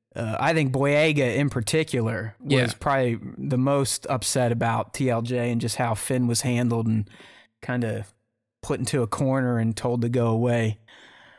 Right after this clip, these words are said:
Speaker 2: Yeah.
Speaker 1: Uh, but yeah, I, they, they've all hinted, and, and in the end, hey, money fucking talks. I mean, Oscar Isaacs used to talk a big game about, "I'm not doing shit like this or that or Marvel," and look at him now. I mean, he's,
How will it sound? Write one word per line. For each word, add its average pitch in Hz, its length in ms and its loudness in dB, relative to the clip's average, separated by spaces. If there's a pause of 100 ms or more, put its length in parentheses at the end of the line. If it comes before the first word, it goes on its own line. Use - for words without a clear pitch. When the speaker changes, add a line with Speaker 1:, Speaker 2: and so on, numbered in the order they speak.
(200)
Speaker 2:
Yeah. 135 240 -4
Speaker 1:
Uh, - 60 -4
but 170 120 -2
yeah, 240 160 4
I, 208 200 4
they, 208 140 2
they've 214 240 2
all 240 280 4
hinted, 196 400 0
and, 175 120 0
and 202 160 -2
in 220 120 0
the 185 140 0
end, 156 180 0
hey, 139 160 0
money 139 340 -2
fucking 151 260 0
talks. 117 420 -2
I - 40 -2
mean, 135 180 0
Oscar 160 400 0
Isaacs 151 480 2
used 135 180 0
to 135 60 -4
talk 135 300 0
a 135 40 -2
big 131 220 0
game 131 280 0
about, 123 280 0
"I'm 175 100 0
not 156 200 0
doing 139 280 0
shit 131 280 -2
like 127 240 0
this 135 320 -2
or 123 80 -2
that 131 260 0
or 117 80 -2
Marvel," 127 460 0
and 127 80 0
look 160 100 -2
at 135 60 -2
him 147 160 0
now. 117 160 -2
I - 20 0
mean, 120 140 2
he's, 135 200 -2